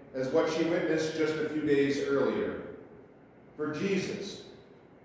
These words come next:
who was the first to treat her like a human being, who had touched and changed her life, who had done so many wondrous things, upon whom she had pinned such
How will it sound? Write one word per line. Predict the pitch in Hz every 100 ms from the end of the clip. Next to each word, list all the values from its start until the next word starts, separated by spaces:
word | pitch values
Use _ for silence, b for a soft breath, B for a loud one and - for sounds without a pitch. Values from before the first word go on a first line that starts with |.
| -
who | 170
was | 180 180
the | 175
first | 185 214 208 208
to | 190 -
treat | 208
her | 185 170
like | 165 165
a | 156
human | 170 165 156 151
being, | 165 147 - - - - - - - - - -
who | 190
had | 175 180 -
touched | 190 175 - 180 175
and | 156
changed | - 190 185 185 165
her | 160 135
life, | 151 - - - - - - - - - -
who | 196
had | 196 -
done | 175 175 170 -
so | - - 226 233
many | 226 220 208
wondrous | 220 202 196 185 180 185
things, | 196 190 156 - - - - - - - - 147
upon | 139 175 170 190
whom | 247 247 -
she | 214
had | 185 170 - 226
pinned | 226 208 208 208
such | - 220 226